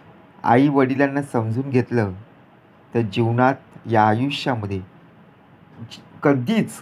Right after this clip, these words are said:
कुठलीही अडचण निर्माण होणार नाही. का सांगितलंय भाव? माणसाने शिक्षणाआधी संस्कार का सांगितलं?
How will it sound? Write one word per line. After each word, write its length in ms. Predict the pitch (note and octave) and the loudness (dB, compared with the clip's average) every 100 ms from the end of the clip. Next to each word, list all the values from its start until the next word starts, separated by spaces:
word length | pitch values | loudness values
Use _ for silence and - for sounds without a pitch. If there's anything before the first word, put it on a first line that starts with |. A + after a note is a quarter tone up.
| - - - - - - - | -20 -20 -20 -20 -20 -20 -8
कुठलीही 640 | C3 - D3+ D#3+ F3 F#3+ - - | -6 0 0 2 -2 -4 -12 0
अडचण 760 | A#2+ A#2+ - C#3 C3+ D3+ B2+ A#2 | 2 2 -2 -2 -2 -6 -8 0
निर्माण 560 | A2+ A#2 A2+ A#2+ B2 | 0 2 0 0 -2
होणार 460 | A#2 G#2 G#2 G#2+ A2+ - - | -6 -8 -2 -2 -2 -6 -12
नाही. 320 | G2 F#2 F2 F2 - - - - - - - - - - - - - | -8 -6 -8 -18 -20 -20 -20 -20 -20 -20 -20 -20 -20 -20 -20 -14 -2
का 160 | A#2 | -2
सांगितलंय 500 | C3+ C#3+ C#3+ C#3 B2+ | -2 -4 -4 -2 -2
भाव? 160 | F#2+ F#2 - - - - - - _ - _ - - - - - - - - - - - - | -2 -8 -12 -20 -20 -20 -20 -20 _ -20 _ -20 -20 -20 -20 -20 -20 -20 -20 -20 -20 -20 0
माणसाने 560 | A#2 A#2+ B2+ D#3 D#3 | 4 4 4 0 0
शिक्षणाआधी 640 | D3+ C#3+ - D#3+ D#3+ D#3 D3+ | -4 -6 -4 -2 0 0 -2
संस्कार 500 | D3+ C#3 C3+ E3 D3+ | -2 -2 -2 -2 0
का 180 | D3 D3+ | 0 -2
सांगितलं? 460 | D3 C3 - - | -4 -10 -12 -20